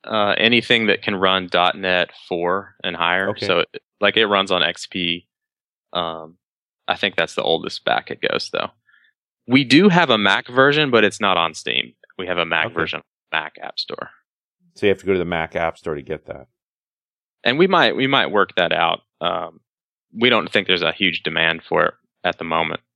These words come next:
Speaker 1: but
Speaker 2: Interesting. Yeah, so the P C gaming market is still good for an indie developer via Steam.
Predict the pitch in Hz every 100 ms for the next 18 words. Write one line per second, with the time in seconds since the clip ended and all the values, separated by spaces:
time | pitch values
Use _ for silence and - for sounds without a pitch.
0 | _ - - _ _ _ _ _ _ _
1 | _ _ - 85 - 78 64 _ _ _
2 | _ _ _ - 104 - 180 147 165 170
3 | 139 151 147 123 107 101 101 92 - 120
4 | 107 101 _ _ _ _ 131 156 98 76
5 | - 98 95 104 113 104 101 104 110 104
6 | - 123 _ _ _ _ 82 80 92 90
7 | - 101 69